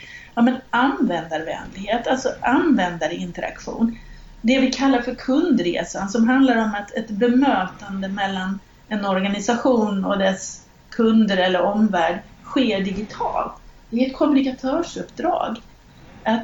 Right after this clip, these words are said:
det är ett förtroendeingivande, ett bra och att det täcker behoven som båda parter har. Det är ju väldigt, väldigt många olika kul jobb som finns inom kommunikation och tillsammans så blir de ju definitivt samhällsviktiga.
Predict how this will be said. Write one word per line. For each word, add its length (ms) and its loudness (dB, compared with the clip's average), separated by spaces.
det 520 2
är 140 2
ett 160 -4
förtroendeingivande, 1700 2
ett 220 -4
bra 680 2
och 100 -4
att 100 -12
det 140 -14
täcker 500 -4
behoven 640 2
som 140 0
båda 240 0
parter 520 0
har. 300 -2
Det 80 -6
är 180 4
ju 360 0
väldigt, 600 0
väldigt 220 0
många 300 4
olika 220 0
kul 480 -4
jobb 200 2
som 140 -2
finns 220 -2
inom 160 -4
kommunikation 640 -4
och 60 -10
tillsammans 760 -2
så 120 -2
blir 220 0
de 80 -2
ju 60 -2
definitivt 800 -2
samhällsviktiga. 920 -8